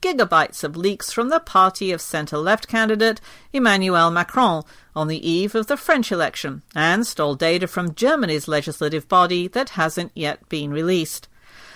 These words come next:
Security firm Trend Micro found that the same A P T twenty-eight group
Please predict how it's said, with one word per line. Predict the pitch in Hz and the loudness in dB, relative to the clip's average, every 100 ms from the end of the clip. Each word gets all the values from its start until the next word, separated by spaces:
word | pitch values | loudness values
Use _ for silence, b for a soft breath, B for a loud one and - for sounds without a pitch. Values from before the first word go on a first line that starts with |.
| B B | B B
Security | - - 180 185 175 | -10 -4 2 2 2
firm | 175 185 170 160 160 | -2 0 0 0 -2
Trend | - 156 147 | -4 -4 -2
Micro | 165 233 247 170 165 208 | 0 0 0 0 2 0
found | - 160 165 208 | 0 0 2 0
that | 190 - | -2 -4
the | 147 | -6
same | - 156 165 196 208 | -4 -2 -2 -2 -2
A | 196 202 | -2 0
P | 214 208 | 0 -2
T | - 208 208 | 0 -2 -2
twenty-eight | - 196 202 202 - | -2 -2 -2 -2 0
group | 190 180 | 0 0